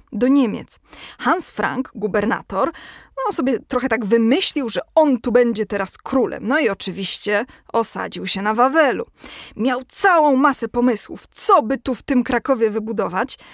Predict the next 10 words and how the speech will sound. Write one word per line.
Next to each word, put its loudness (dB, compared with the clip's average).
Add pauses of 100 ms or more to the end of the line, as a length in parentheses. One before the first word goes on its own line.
(580)
tylko 2
nie 0
do -2
końca 0
miał 2
pieniądze, 2
no, -4
bo 2
jednak -4
wojna 2